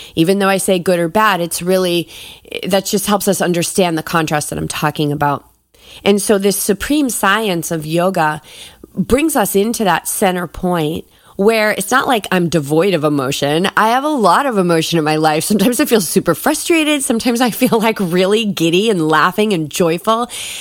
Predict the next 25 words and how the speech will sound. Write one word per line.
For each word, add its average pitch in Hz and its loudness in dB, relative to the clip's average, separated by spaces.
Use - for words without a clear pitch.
I 294 0
have 254 2
emotions 180 0
in 165 0
my 156 0
life, 165 0
but 190 2
I 190 4
also 208 0
have 175 2
a 160 -2
space 185 -2
between 185 -2
those 175 0
emotions 160 0
and 156 0
how 175 2
I'm 175 -2
gonna 151 0
respond. 139 -2
I - -2
have 175 0
a 190 0
space 330 -2
between 170 0